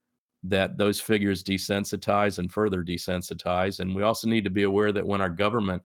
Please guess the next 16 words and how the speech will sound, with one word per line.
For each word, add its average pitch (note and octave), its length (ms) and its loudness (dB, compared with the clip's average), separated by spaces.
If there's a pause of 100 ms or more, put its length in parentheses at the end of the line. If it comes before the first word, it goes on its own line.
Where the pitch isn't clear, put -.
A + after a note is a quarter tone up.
throws G2+ 480 2
money G2 320 2
or F#2 140 2
puts - 320 -2
money G2 380 0
toward F#2+ 500 0
something G2 480 -2
and F#2 80 0
it's F2+ 160 -4
in F#2 100 -2
a F2+ 40 -2
huge G2+ 360 -2
amount, G2 340 0 (100)
it G2 180 -6
further A2 420 2
desensitizes F#2 1160 -2